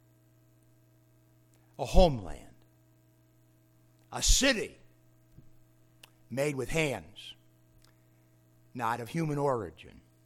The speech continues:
but of God. That brings us to the third word, and the third word is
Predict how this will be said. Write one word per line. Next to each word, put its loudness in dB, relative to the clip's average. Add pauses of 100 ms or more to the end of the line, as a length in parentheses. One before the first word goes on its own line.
(840)
but -12
of -16
God. -12 (880)
That -4
brings -4
us -8
to 2
the -4
third 2
word, -6 (680)
and -4
the -4
third 0
word 0
is -2